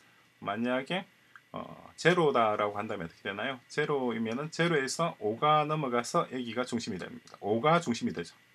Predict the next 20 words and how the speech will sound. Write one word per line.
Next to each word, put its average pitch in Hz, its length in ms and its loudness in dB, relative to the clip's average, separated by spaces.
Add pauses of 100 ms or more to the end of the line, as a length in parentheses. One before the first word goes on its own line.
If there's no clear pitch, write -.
(440)
그죠? 165 240 -10 (180)
오가 123 220 0
중심이 104 320 -8
되고 87 180 -12 (300)
육십이라고 170 560 2
하면은 139 320 -2
육십오가 151 540 -2
중심선이 117 480 -4
됩니다. 90 280 -10 (200)
바에. 95 260 4 (960)
그렇죠? - 380 -10 (720)
그렇게 156 280 -4
해주는 127 260 -2
것이 120 300 -2
첫 - 180 -8
번째 92 720 -4
요거죠. 92 380 -10
X 123 220 -12
플러스 113 320 -8
파이브에서 120 720 -2